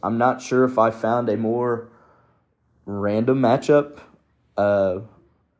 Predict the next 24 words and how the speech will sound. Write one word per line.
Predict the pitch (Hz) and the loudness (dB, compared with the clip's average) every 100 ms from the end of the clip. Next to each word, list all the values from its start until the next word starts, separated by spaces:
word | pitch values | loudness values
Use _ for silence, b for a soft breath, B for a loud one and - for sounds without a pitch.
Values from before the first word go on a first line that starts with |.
| _ _ _ | _ _ _
but | 131 | 2
it | 156 | 4
should | - 151 | 4 4
be | 151 | 4
a | |
fun | 135 131 120 | 6 4 4
one, | 107 104 | 2 -2
you | 101 | -2
know. | 104 104 113 - | -2 -2 -4 -8
Uh, | 95 98 | -8 -6
Joey | 104 117 117 | -2 2 2
Brown | 110 110 113 | 2 2 0
is | 104 | -2
finally | - 101 107 98 | -4 -2 -2 -2
healthy. | 117 107 - 104 104 104 b b b b b - | -2 -2 -2 -6 -6 -14 b b b b b -6
Uh, | 95 90 87 | -2 -2 -4
they | 90 95 | -4 -6
have, | 95 104 98 92 90 - - _ _ | -4 -2 0 -2 -4 -14 -20 _ _
uh, | 92 82 78 55 52 - - - | -8 -6 -6 -8 -12 -20 -20 -4
Mason | 107 113 117 104 | -2 -2 -2 0
Lewis, | 107 107 104 - - _ | 2 2 0 -10 -20 _
for | - | -8
North | 104 104 104 | -4 -4 -4
Central, | - 101 98 98 | -6 -6 -4 -6